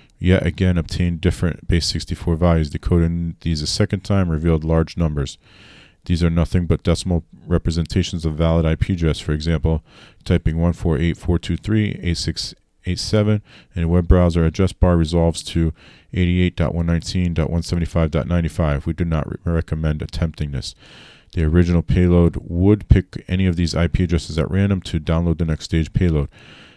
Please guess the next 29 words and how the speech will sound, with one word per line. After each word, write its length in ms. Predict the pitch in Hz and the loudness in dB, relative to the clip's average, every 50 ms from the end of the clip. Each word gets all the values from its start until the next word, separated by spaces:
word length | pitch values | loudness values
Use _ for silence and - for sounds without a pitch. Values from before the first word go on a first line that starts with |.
| _ _ _ _ _ - - | _ _ _ _ _ -10 -6
The 160 | 90 85 85 | 0 0 2
innocuous 840 | 82 82 87 90 92 - - - 98 92 90 85 - - - - - _ _ _ _ _ _ _ _ _ | 2 4 4 4 2 2 0 0 2 2 2 2 0 -4 -8 -10 -14 _ _ _ _ _ _ _ _ _
looking 420 | 90 90 - - - 90 87 85 | -2 -2 -2 0 -4 -2 -2 -2
D 140 | 80 - 87 | -2 0 0
N 80 | 85 85 | 2 2
S 220 | 85 80 - - | 0 0 0 0
lookup 420 | 98 104 - - 104 98 - - - | -2 0 2 2 2 2 0 -4 -8
query 480 | - - 92 87 87 90 85 82 82 - _ _ _ _ _ - | -2 2 2 4 4 4 4 2 -2 -6 _ _ _ _ _ -4
provided 400 | - 92 78 87 85 85 82 82 | -4 0 2 4 4 4 2 0
flexibility 580 | - - - 85 - - 90 82 95 95 90 87 | -2 -2 -4 -2 -2 -4 0 2 4 4 4 2
to 160 | - - - | 0 -2 -2
the 80 | 80 82 | -2 -2
attackers 460 | 80 - - 92 90 - - 92 - | -2 0 0 0 0 0 -2 -4 -4
to 100 | - - | -2 -4
make 200 | 85 82 78 - | -4 -4 -4 -6
the 60 | - | -12
command 420 | - - - 87 90 90 90 90 87 | -8 -6 -4 0 2 2 2 2 0
and 80 | 82 | -2
control 520 | - - - - - - 95 92 92 90 - - - - - _ _ - | -6 -8 -8 -4 -2 2 2 4 4 2 0 -4 -20 -20 -20 _ _ -4
infrastructure 600 | 90 90 - - 90 - - - 82 - - - 78 | -4 -2 0 0 -2 -2 0 -2 -2 -2 -2 -6 -2
dynamic. 480 | - 78 80 87 95 98 101 95 - | -2 -2 0 2 2 2 2 0 0
They 100 | - 85 | -2 -4
could 220 | - - 85 82 - | -2 -2 -4 -4 -2
change 240 | - 92 87 80 | -2 -2 -2 0
the 80 | 78 76 | -2 -6
C 180 | - - 90 85 | -6 -4 -2 -2
N 80 | 82 | -2
C 260 | 80 - - - 90 | -2 -4 -2 -2 -2
server 440 | 85 - - 95 90 85 87 85 85 | -2 -2 0 0 0 2 2 0 -2